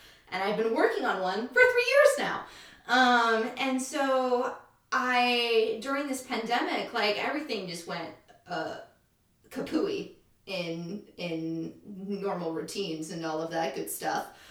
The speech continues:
Uh, so it, it was just dealing with a global crisis meant I got into habits and routines that didn't incorporate writing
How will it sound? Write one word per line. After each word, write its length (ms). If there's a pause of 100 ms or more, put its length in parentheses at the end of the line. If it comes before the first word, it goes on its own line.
(200)
Uh, 680
so 880
it, 400
it 140
was 180
just 340
dealing 260
with 100
a 40
global 400
crisis 840 (380)
meant 300
I 180
got 220
into 180
habits 400
and 100
routines 400
that 80
didn't 240
incorporate 520
writing 340